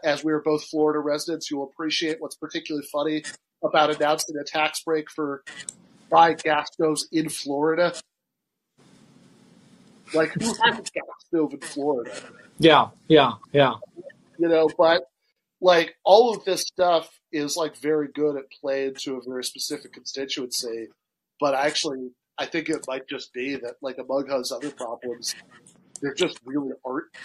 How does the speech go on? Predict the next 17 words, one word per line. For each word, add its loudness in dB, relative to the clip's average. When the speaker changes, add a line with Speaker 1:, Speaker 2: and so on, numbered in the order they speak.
Speaker 1:
as -2
many -4
of -6
those -8
people -6
as -6
there -4
would -6
have -4
to -8
be. -2
Speaker 2:
Well, 8
I 0
mean, 2
he -4
has 2
taken -4